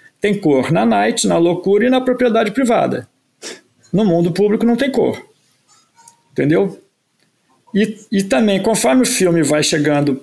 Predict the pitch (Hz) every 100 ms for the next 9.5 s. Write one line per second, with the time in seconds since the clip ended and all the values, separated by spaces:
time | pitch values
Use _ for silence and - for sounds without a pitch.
0 | - 151 156 - 147 143 139 175 175 135
1 | - - _ 143 147 170 170 - 180 185
2 | 180 190 190 170 185 190 196 190 202 185
3 | 160 147 143 147 147 151 147 143 143 147
4 | 151 208 156 127 120 160 208 208 _ _
5 | _ - - 147 156 165 139 131 - 151
6 | 160 165 208 202 185 156 165 165 175 175
7 | 220 143 120 117 _ _ _ _ _ _
8 | _ _ _ 160 151 160 175 196 - 156
9 | 180 208 208 247